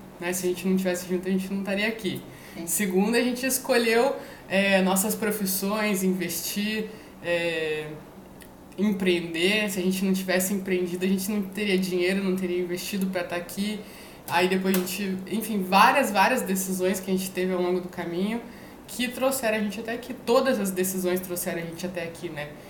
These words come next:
Speaker 1: E isso todas as pessoas. É, as pessoas tão onde tão hoje por causa de todas as decisões que elas já tomaram até então. Então, se você quer mudar o seu futuro, se você tá insatisfeita com o teu relacionamento ou com o teu não relacionamento, né?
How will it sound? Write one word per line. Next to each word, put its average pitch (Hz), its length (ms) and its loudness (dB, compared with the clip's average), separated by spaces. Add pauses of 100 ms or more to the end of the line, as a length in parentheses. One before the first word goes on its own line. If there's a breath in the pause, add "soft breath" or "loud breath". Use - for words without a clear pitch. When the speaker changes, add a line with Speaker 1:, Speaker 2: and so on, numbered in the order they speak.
(140 loud breath)
Speaker 1:
E 185 160 0
isso 190 240 0
todas 226 320 -2
as 247 120 -4
pessoas. 208 560 0
É, 175 180 -2 (140)
as 175 140 -6
pessoas 190 380 -2
tão 202 300 0
onde 196 280 0
tão 185 340 2
hoje 202 320 2 (280 loud breath)
por - 80 -16
causa 233 220 0
de 226 60 -2
todas 226 320 0
as 214 80 -4
decisões 208 420 -2
que - 80 -6
elas 214 160 0
já 208 100 0
tomaram 202 440 0
até 208 220 -4
então. 220 440 -4 (480 loud breath)
Então, 208 140 2
se 202 140 2
você 247 240 2
quer 226 180 4
mudar 202 400 8
o 220 60 2
seu 185 500 0
futuro, 202 600 -4
se 190 160 -2
você 190 340 0 (680 loud breath)
tá 190 120 6
insatisfeita 190 500 2
com - 60 -4
o - 20 -8
teu 196 120 0
relacionamento 190 840 2
ou 202 220 4
com 208 160 -2
o 190 80 2
teu 190 240 2
não 190 180 6
relacionamento, 190 800 2
né? 185 220 0